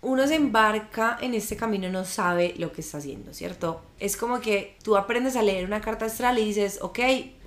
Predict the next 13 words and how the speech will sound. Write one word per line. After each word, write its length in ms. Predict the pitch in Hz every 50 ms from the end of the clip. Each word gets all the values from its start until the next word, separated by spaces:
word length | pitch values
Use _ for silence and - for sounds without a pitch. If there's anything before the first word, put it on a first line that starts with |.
| - -
abro 300 | - 226 220 220 226 233
agenda, 640 | 262 277 294 294 269 240 220 208 196 185 - - - - -
agenda 320 | 208 226 262 285 285 277
abierta 460 | 285 294 285 277 269 262 240 233 226 220
para 120 | 208 202
interpretación 540 | 196 196 196 196 196 196 - 196 220 240 247
de 60 | 247
carta 260 | - 233 226 - 233
astral", 360 | 226 - 240 226 202 196 180
y 60 | 185 185
uno 100 | 190 190
cree 180 | 202 233 226
que 240 | 233 240 220 -